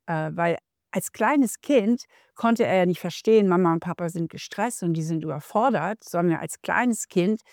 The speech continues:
hat er gedacht, wie alle Kinder, hat das auf sich bezogen und dachte, „Ich bin nicht wichtig, ich falle zur Last und ich bin zu viel.“ Das ist sein Schattenkind.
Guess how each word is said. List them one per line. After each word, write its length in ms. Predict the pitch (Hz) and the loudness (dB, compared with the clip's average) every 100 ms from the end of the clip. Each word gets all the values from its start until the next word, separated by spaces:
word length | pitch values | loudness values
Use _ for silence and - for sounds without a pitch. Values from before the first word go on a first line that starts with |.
| _ | _
hat 160 | - 170 | -6 -6
er 200 | - 247 | 0 2
gedacht, 380 | 262 170 165 - | 2 0 -4 -8
wie 100 | - | -6
alle 240 | - 254 233 | -2 0 0
Kinder, 420 | - 170 151 160 | -2 -4 -2 -4
hat 100 | 180 | -4
das 140 | 180 - | -6 -6
auf 120 | - | -8
sich 240 | - 247 | -8 -6
bezogen 500 | - 175 - 165 175 202 - _ | -8 -8 -4 -2 -2 -4 -12 _
und 160 | - 175 | -2 0
dachte, 300 | 180 - 170 - | 0 -2 -8 0
„Ich 220 | 226 - | 0 2
bin 160 | 214 220 | 2 2
nicht 180 | 208 | 2
wichtig, 500 | 190 196 - 202 208 - _ | 0 0 2 0 0 -6 _
ich 200 | 196 202 | 4 4
falle 340 | - 190 190 - _ | 0 0 0 -2 _
zur 180 | - 190 | -8 -6
Last 360 | 170 175 - - | -4 -6 -8 -6
und 120 | 160 | -6
ich 140 | 147 | -6
bin 140 | - 170 | -8 -8
zu 160 | 180 | -8
viel.“ 280 | 160 143 131 | -6 -4 -2
Das 180 | 165 175 | -2 -4
ist 120 | 185 | -6
sein 180 | 175 165 | -8 -8
Schattenkind. 580 | - 107 92 - - | -8 -10 -12 -14 -18